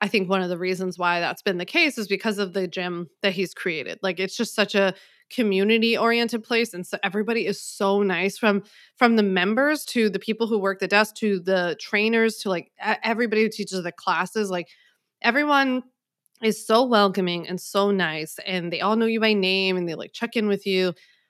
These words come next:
I just love it there. And I, I told him, like, "I just think it's really important, you know, if you own your own business or you are trying to start your own business,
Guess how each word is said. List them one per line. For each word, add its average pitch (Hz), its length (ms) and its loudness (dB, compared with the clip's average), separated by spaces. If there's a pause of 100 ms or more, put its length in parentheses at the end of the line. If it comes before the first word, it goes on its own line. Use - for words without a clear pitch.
(120)
I 220 100 0
just 226 200 -2
love 240 140 4
it 233 100 -2
there. 175 160 0
And 175 160 2
I, 202 220 4
I 190 200 4
told 254 260 -2
him, 180 180 -2
like, 175 240 -4
"I 214 120 2
just 277 120 0
think 339 140 0
it's - 120 -6
really 247 140 0
important, 196 560 -2 (180)
you 196 120 -4
know, 170 220 -4
if - 140 -10
you 226 140 2
own 214 160 2
your 202 100 4
own 190 100 2
business 190 400 0
or 180 60 -4
you 165 380 -6 (400)
are 185 100 -2
trying 208 360 4
to 190 60 0
start 180 260 0
your 190 120 -4
own 196 160 -2
business, 208 500 0